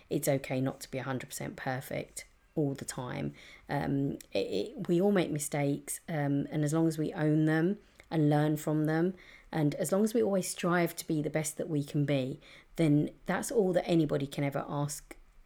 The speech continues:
of us. And actually, it's all that we should ever be asking of ourselves. We should always just try and be kind, be the best that we can be.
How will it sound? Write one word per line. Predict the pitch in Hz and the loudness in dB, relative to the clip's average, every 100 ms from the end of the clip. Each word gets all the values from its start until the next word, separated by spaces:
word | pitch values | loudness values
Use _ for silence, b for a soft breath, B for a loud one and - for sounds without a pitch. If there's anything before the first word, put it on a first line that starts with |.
| - | -4
of | 151 143 | -4 -4
us. | 147 - - - | -8 -10 -14 -4
And | 190 | 0
actually, | 190 - - 180 | 0 -2 -4 -4
it's | - - | -4 -4
all | 175 165 | 0 0
that | 170 | 0
we | 160 | -2
should | 143 151 | -2 -4
ever | 143 | -4
be | 143 | -4
asking | 139 147 - 151 | -6 -8 -6 -6
of | 139 | -6
ourselves. | 143 139 147 143 - | -8 -8 -8 -8 -8
We | |
should | 147 - - _ - | -8 -10 -14 _ 0
always | 180 185 180 180 B B B B _ | 6 8 6 4 B B B B _
just | 156 - | -6 -2
try | 175 196 | 2 4
and | 196 | 4
be | 190 | 2
kind, | - 156 147 156 151 147 | 0 0 2 2 2 0
be | 170 151 | -2 -4
the | 151 | -2
best | 185 185 - | -2 -2 -4
that | 208 | -2
we | 165 | -4
can | 151 147 | 0 0
be. | 147 143 143 | 2 2 2